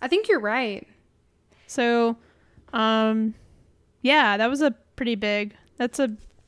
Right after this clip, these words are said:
Speaker 2: big way to start a conference for
Speaker 1: Yeah.
Speaker 2: sure.
Speaker 1: <laughs> And then we don't necessarily have to go in order. I was just curious. Um, but I, the thing I am most hyped for is this Harry Potter game that we got confirmed
Speaker 2: Oh.
Speaker 1: finally.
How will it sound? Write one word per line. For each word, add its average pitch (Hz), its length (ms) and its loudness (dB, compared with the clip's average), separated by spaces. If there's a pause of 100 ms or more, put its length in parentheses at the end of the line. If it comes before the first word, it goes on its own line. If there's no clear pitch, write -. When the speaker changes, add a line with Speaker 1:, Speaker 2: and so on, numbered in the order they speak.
Speaker 2:
big 254 160 2
way 226 180 0
to 208 120 -2
start 208 320 -2
a 196 60 -4
conference 208 560 -4
for 214 120 -10
Speaker 1:
Yeah. 226 400 4
Speaker 2:
sure. - 220 -14 (200)
Speaker 1:
<laughs> - 220 -12
And 320 180 2
then 415 260 4 (160)
we 339 80 8
don't 554 140 8
necessarily 320 480 2
have 214 240 0
to 240 60 -10
go 262 140 2
in 247 60 -4
order. 247 260 0
I - 80 4
was 254 140 -6
just 247 220 -8
curious. 202 640 -2 (140)
Um, 185 520 -2 (100)
but 277 460 4 (680)
I, 254 180 4 (100)
the 233 140 -10
thing 359 200 -2 (120)
I 240 220 4
am 294 200 0
most 226 380 -4
hyped 196 340 -2
for - 520 -8 (540)
is 202 360 0
this 214 220 -2
Harry 294 280 0
Potter 330 260 4 (140)
game 240 340 0
that 208 80 -2
we 233 80 -2
got 240 200 0
confirmed 254 460 -4
Speaker 2:
Oh. 233 60 -2
Speaker 1:
finally. 247 720 2